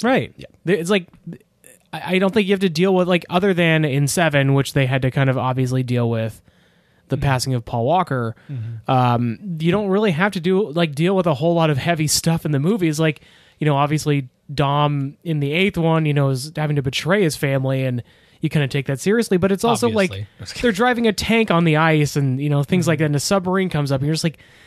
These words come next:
Speaker 1: this movie, it doesn't make sense, but in its universe, it makes sense, and it's, like, fun, and they don't treat it with, like, severe, like, super reverence. It's just like, well, you know, we'll do whatever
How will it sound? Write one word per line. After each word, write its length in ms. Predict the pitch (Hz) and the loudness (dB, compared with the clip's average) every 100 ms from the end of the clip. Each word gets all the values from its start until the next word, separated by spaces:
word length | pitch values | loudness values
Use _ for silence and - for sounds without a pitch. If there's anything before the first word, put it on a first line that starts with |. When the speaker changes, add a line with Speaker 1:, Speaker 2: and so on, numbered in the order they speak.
| _ | _
Speaker 1:
this 160 | 262 262 | -6 0
movie, 480 | 220 226 208 185 - _ | 0 2 2 2 -2 _
it 220 | _ 185 156 | _ -4 0
doesn't 280 | 214 240 | 0 0
make 200 | 220 190 | 0 0
sense, 560 | - 190 175 170 156 - _ _ _ - | 0 0 2 2 -2 -8 _ _ _ -4
but 160 | 185 | 0
in 120 | 196 | 2
its 160 | 196 160 | 2 2
universe, 420 | 170 190 170 160 | 2 2 2 2
it 80 | 156 | 2
makes 180 | 151 139 | 0 2
sense, 240 | 147 143 | 0 0
and 140 | - 143 | -2 -4
it's, 140 | 131 | -2
like, 160 | 160 - | -2 -4
fun, 460 | - 226 165 73 | -2 0 0 -2
and 160 | 76 160 | -6 -2
they 80 | 165 | 2
don't 240 | 185 185 | 2 0
treat 320 | - 185 190 | -2 0 2
it 100 | 175 | 2
with, 220 | 151 156 156 | 2 0 2
like, 320 | 147 127 - _ _ _ _ _ | 0 -2 -12 _ _ _ _ _
severe, 500 | - 180 165 185 170 | -2 0 2 2 2
like, 180 | 160 151 | 0 0
super 360 | - 220 185 147 | 0 0 2 0
reverence. 560 | 139 175 156 139 135 | 0 0 0 -4 -2
It's 100 | 147 | -2
just 180 | 165 151 | -2 0
like, 160 | 170 - _ - | -2 -4 _ -10
well, 360 | 226 214 202 | -4 -2 0
you 60 | 180 | 0
know, 80 | 180 | 0
we'll 100 | 175 | 0
do 180 | 147 160 | 2 2
whatever 340 | 165 160 165 | 2 0 -2